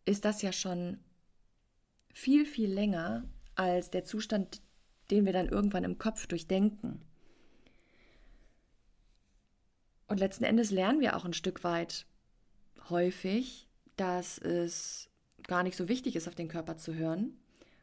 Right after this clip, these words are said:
sondern dass wir halt weitermachen müssen und uns zusammenreißen sollen, so Sachen wie Indianer kennen keinen Schmerz oder so.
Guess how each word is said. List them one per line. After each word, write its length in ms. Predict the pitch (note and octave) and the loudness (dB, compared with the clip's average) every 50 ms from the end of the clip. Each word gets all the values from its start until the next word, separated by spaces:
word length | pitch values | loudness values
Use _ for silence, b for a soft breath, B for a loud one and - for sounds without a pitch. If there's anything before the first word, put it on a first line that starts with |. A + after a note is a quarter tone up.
| b _ | b _
sondern 640 | - G3 F#3 F3+ F3+ F3 F3+ E3+ E3+ E3 D#3 - - - _ - - | -4 -2 0 0 0 0 0 0 0 -2 -4 -6 -10 -20 _ -18 -6
dass 220 | - F3+ F3 - - | -4 -4 -2 0 -2
wir 120 | F3 D#3 | -2 -2
halt 200 | D#3+ E3 E3+ - | -2 -4 0 2
weitermachen 500 | - A3 A3+ A#3 G#3+ G3+ G3 G3+ G3 F#3+ | 2 2 4 2 0 0 0 0 0 0
müssen 540 | G3 G3 G3 - G3+ F#3+ F#3 F#3 F#3 F#3 - | 0 -2 -2 -2 -4 -2 -2 -2 -4 -6 -6
und 420 | - - D#3 D#3 D3 - - - | -8 -8 -6 -6 -6 -6 -8 -8
uns 180 | D#3 D#3+ D#3+ - | -8 -6 -4 -4
zusammenreißen 720 | - E3+ E3 F3 F3+ G3+ G3+ F3+ F3+ F3 F3+ F3 - F3 D#3+ | -4 2 4 4 6 6 4 4 4 4 2 2 0 -2 -2
sollen, 360 | E3+ F3 F3 E3+ F3 E3+ E3 | 0 2 2 2 2 0 -2
so 220 | E3 D#3+ D#3 D#3+ | -2 -2 -2 -2
Sachen 320 | D#3 E3 F3+ F3+ F3 E3 - | 0 -2 -2 -2 -4 -4 -2
wie 100 | - - | -2 -2
Indianer 380 | E3 D#3+ E3+ E3 E3 D#3 D#3+ | 0 0 0 2 2 0 0
kennen 240 | D#3+ F3+ F#3 F3+ D#3+ | 0 -2 -4 -4 -4
keinen 200 | D#3+ D#3 D3+ D#3+ | -4 -4 -4 -4
Schmerz 360 | - - D#3+ D#3 D3+ - - | -4 -4 -4 -4 -4 -4 -4
oder 160 | D3 D#3+ D#3 | -2 -2 -2
so. 260 | D#3 E3 E3+ F#3+ A#3+ | -2 -2 -4 -4 -4